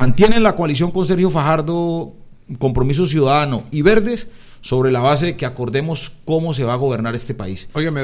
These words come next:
Speaker 1: Para
Speaker 2: doctor
Speaker 1: nosotros es
Speaker 2: Alexander,
Speaker 1: fundamental
Speaker 2: sin,
Speaker 1: eso.
Speaker 2: sin lugar a dudas se va a llegar a un acuerdo. Eh, estamos seguros que se va a llegar a un acuerdo.
Speaker 1: Ojalá, Jorge.
Speaker 2: Pero el, el paso siguiente es lo que uno ve más complicado.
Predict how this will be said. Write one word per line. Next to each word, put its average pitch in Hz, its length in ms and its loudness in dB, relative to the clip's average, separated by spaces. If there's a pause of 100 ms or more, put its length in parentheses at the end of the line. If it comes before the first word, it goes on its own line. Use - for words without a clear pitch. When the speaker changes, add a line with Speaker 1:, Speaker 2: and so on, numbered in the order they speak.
Speaker 1:
Para 120 160 2
Speaker 2:
doctor - 20 6
Speaker 1:
nosotros 127 160 4
es 190 60 6 (140)
Speaker 2:
Alexander, 196 60 4 (160)
Speaker 1:
fundamental 135 280 0
Speaker 2:
sin, 139 80 2
Speaker 1:
eso. - 60 -2
Speaker 2:
sin 226 80 -4
lugar 214 220 -4
a 196 80 -4
dudas 196 260 -2
se 151 140 -4
va 156 80 -2
a 170 40 -2
llegar 151 240 -2
a 147 40 -6
un 143 80 -6
acuerdo. 123 420 -6 (100)
Eh, 120 240 -6
estamos 160 380 -8
seguros 160 300 -4
que 139 60 -10
se 120 120 -6
va 131 60 -4
a - 20 -4
llegar 135 220 -6
a 135 40 -6
un 131 60 -6
acuerdo. 120 260 -4
Speaker 1:
Ojalá, 143 280 6
Jorge. 107 260 2
Speaker 2:
Pero 165 400 2
el, 151 320 -4
el 151 240 -6
paso 214 360 -8
siguiente 175 580 -8
es 170 80 -6
lo 170 100 -6
que 151 80 -8
uno 156 220 -10
ve 160 100 -8
más 156 160 -12
complicado. 135 600 -14